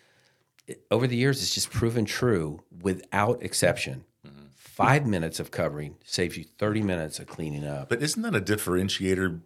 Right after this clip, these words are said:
Speaker 2: between a professional and even a homeowner? I
Speaker 1: Oh,
Speaker 2: mean,
Speaker 1: yeah. James, listen, have you ever watched a homeowner paint their living room?
Speaker 2: Mm.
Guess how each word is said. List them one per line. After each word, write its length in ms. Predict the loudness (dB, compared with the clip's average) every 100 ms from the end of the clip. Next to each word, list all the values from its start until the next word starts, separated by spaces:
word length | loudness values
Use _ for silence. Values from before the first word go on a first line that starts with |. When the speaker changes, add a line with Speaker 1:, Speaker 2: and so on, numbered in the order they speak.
| _
Speaker 2:
between 440 | -20 -6 -2 -2
a 60 | -2
professional 680 | -6 -2 0 0 0 -2 0
and 100 | 0
even 200 | 0 -2
a 60 |
homeowner? 540 | -4 -6 -4 -2 -2 -6 _ _ _ _ 0
I 100 | 4
Speaker 1:
Oh, 60 |
Speaker 2:
mean, 200 | 4 2 -4 _ _
Speaker 1:
yeah. 220 | -6 -6 -10
James, 420 | 0 2 2 0 -10 2
listen, 320 | 4 4 -2 -12 -20 -20 -20 -20 -20 _ _ _ _
have 140 | 4
you 60 | 6
ever 140 | 6
watched 300 | 8 8 8
a 60 | 6
homeowner 400 | 8 8 8 6
paint 240 | 4 4 4
their 80 |
living 260 | 2 2 2
room? 320 | 2 2 0 -2
Speaker 2:
Mm. 200 | -6 -6